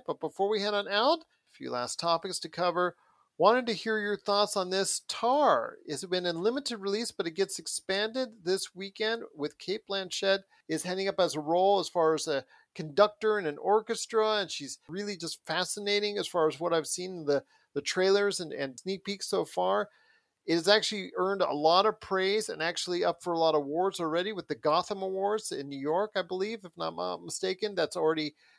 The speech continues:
garnered a lot of acclaim, and she, it actually, that movie is actually, uh,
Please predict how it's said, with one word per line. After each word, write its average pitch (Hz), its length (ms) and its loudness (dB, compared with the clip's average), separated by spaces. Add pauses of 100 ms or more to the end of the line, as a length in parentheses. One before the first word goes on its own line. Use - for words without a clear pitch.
(160)
garnered 180 440 2
a 151 60 6
lot 160 240 2
of 156 80 -6
acclaim, 196 420 -6
and 147 160 -4
she, - 160 -6
it 170 180 -2
actually, 165 380 0
that 170 260 -2
movie 175 400 -4
is 151 120 -2
actually, 156 540 0
uh, 147 160 4